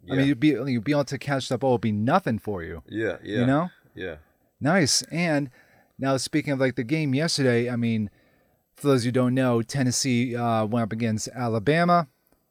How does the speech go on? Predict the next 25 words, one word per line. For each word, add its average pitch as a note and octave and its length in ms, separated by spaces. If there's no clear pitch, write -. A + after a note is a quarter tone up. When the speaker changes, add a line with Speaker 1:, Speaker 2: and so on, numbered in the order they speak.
Speaker 1:
who B2 160
are A#2 160
pretty C3 200
much, A#2 160
like, F#2+ 240
big A#2+ 200
rivals A#2+ 460
down A#2 280
here. A#2 380
And A#2+ 480
it D3+ 120
was C3+ 360
a B2+ 160
very C3+ 800
dramatic, A#2+ 960
uh, A2+ 340
and A#2+ 140
climactic B2 840
sort A2+ 260
of F#2 120
game A2 380
to - 120
the A2+ 100
point B2+ 360
where G#2+ 400